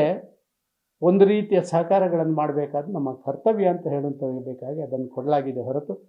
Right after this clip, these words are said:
ಯಾವುದೋ ಅವರು ಜೀವಂತ ಇದ್ದು ಆ ಅವನೇನಾದ್ರು ಇಂಥ ಕೆಲಸ ಕಾರ್ಯಗಳನ್ನು ಮಾಡಿದಾಗ ಅವನಿಗೆ ಬೆಂಬಲ ಕೊಟ್ಟು ಬೆಂಬಲ ಸೂಚನೆ ಮಾಡಿದರೆ ನಿಜ ನೀವು ಹೇಳಿದರಲ್ಲೇ ಅರ್ಥ ಇತ್ತು. ಆದರೆ ಇದು ಖಂಡಿತವಾಗಿ ಅವರಿಗೆಲ್ಲ ಮತ್ತು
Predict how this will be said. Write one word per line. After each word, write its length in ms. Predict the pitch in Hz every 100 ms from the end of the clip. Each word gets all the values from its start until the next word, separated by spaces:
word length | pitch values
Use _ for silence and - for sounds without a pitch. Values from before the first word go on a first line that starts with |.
| _ _ _ -
ಯಾವುದೋ 380 | 156 170 175 170 165 - - - 180
ಅವರು 160 | 190 165 139
ಜೀವಂತ 320 | 202 214 214 196
ಇದ್ದು 200 | 180 196 185 190 - _ _ -
ಆ 100 | 175 180
ಅವನೇನಾದ್ರು 580 | 180 185 185 185 180 180 180 - - _ _ -
ಇಂಥ 240 | 180 170 185 175 175
ಕೆಲಸ 180 | 170 175 175
ಕಾರ್ಯಗಳನ್ನು 440 | 170 160 170 170 160
ಮಾಡಿದಾಗ 400 | 160 160 160 139 156 156 _ - 185
ಅವನಿಗೆ 260 | 190 175 160
ಬೆಂಬಲ 280 | 180 202 190 -
ಕೊಟ್ಟು 220 | 170 170 175 180
ಬೆಂಬಲ 260 | 175 202 196 170
ಸೂಚನೆ 280 | 170 170 165
ಮಾಡಿದರೆ 360 | 156 160 180 147 131 - _ _ -
ನಿಜ 160 | 165 180 160
ನೀವು 140 | 151 147
ಹೇಳಿದರಲ್ಲೇ 400 | 139 139 131 131
ಅರ್ಥ 120 | - 120 110
ಇತ್ತು. 140 | - _ 156
ಆದರೆ 180 | 175 208 170
ಇದು 120 | 160 139 - _ _ _ _
ಖಂಡಿತವಾಗಿ 640 | 147 185 233 202 170 160 196 139
ಅವರಿಗೆಲ್ಲ 420 | 151 147 151 196 - _ _ _ -
ಮತ್ತು 340 | 135 202 226